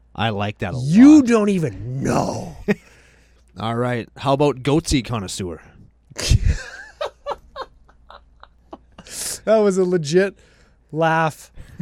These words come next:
Speaker 2: Harkens back to an old show of ours. <laughs> Three three zombie wizard for five. Enters the battlefield, you entomb a creature. You search for a creature in your library, put him into your graveyard. Also,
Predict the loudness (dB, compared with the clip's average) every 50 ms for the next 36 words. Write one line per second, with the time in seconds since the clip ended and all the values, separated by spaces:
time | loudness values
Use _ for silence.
0 | -16 -14 _ 0 2 2 2 2 0 -4 -2 -2 0 0 0 0 -2 -4 -4 -2
1 | -2 -2 -2 -2 -4 -4 -6 -4 -2 -2 -2 -4 -6 -10 -12 -12 -14 -16 -18 -20
2 | -20 -20 -10 -8 -8 -6 -6 -10 -16 -16 _ _ _ -6 -4 -4 -4 -4 -4 -6
3 | -6 -4 -4 -2 -2 -2 -2 -2 -2 -2 -2 -2 -2 -4 -4 -6 -8 -8 -10 -14
4 | _ _ _ -14 -14 -14 -10 _ -4 -4 -2 -4 -6 -8 -12 -16 -18 -20 _ _
5 | _ _ _ _ _ _ _ _ _ _ _ -8 -6 -4 -4 -4 -2 -2 -2 0
6 | 0 -2 -2 -2 -2 -4 -4 -4 -6 _ _ -4 -2 0 0 0 -2 -6 -10 _
7 | -8 -4 -4 -2 -2 -2 -4 -6 -8 -8 -8 -8 -8 -10 -10 -8 -6 -6 -4 -2
8 | -2 -2 -2 -2 -2 -4 -4 -4 -4 -6 -6 -4 -4 -6 -4 -4 -6 -4 -4 -4
9 | -4 -2 -2 -2 -2 -4 -4 -6 -6 -6 -6 -6 -6 -6 -6 -6 -6 -6 -8 -8
10 | -8 -10 -14 -18 -20 -20 -20 _ _ _ _ _ _ _ -6 -4 -4 -4 -4 -4
11 | -4 -4 -4 -4